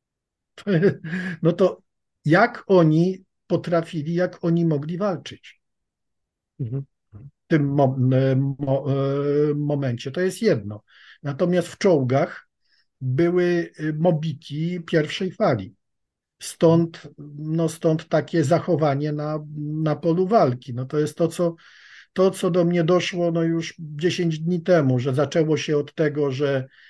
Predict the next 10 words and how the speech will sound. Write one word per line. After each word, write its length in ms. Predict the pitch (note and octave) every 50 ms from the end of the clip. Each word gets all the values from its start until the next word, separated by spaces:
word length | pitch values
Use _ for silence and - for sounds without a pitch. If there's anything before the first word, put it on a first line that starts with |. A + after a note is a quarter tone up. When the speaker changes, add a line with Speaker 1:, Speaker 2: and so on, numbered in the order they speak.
| - - - _ _ -
Speaker 1:
y, 360 | C3 C#3 C#3 C#3 C#3 C#3 C#3 C3+ C3+ C#3+ C3+ C3+ C3+ C#3+
że, 260 | C3 A#2 C#3+ D#3 D3
prawda, 720 | - E3 D#3 D#3 C3+ C#3 D3+ D3 C#3 C#3+ C#3 D3 C#3+ D3 C#3+ D3 C#3 C#3 C#3 C#3
y, 40 | C3+
czołgi, 640 | C3+ - - F3+ E3 D#3 D3 C3 C3 C3 C3 C3 C3 _ _ _ - - - _ _ -
y, 260 | B2 C3 C3+ C3+ C3 C3 C3+ B2+ C3+ C#3
zostawiły 680 | B2+ D3 D#3+ - - - D#3 C3 D#3 E3 D3+ D3 D3
w 80 | C#3 -
tyle 400 | - D#3+ C#3+ C3 B2+ B2+ B2+ C3 - _ -
piechotę 800 | - D3+ D3 C3+ - E3 D3 B2+ B2+ - - B2+ C3+ D3+ E3